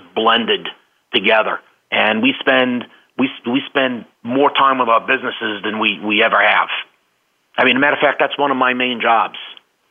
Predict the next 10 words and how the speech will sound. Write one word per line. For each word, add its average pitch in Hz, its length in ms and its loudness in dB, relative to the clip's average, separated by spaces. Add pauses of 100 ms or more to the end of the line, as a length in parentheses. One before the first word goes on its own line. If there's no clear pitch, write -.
(320)
You 123 80 -2
know, 113 180 0
spending 139 360 0
time 127 320 2
with 113 140 0 (320)
the 104 60 -14
business, 123 380 -2
the 123 60 -2
business 123 360 -4
leadership 113 600 0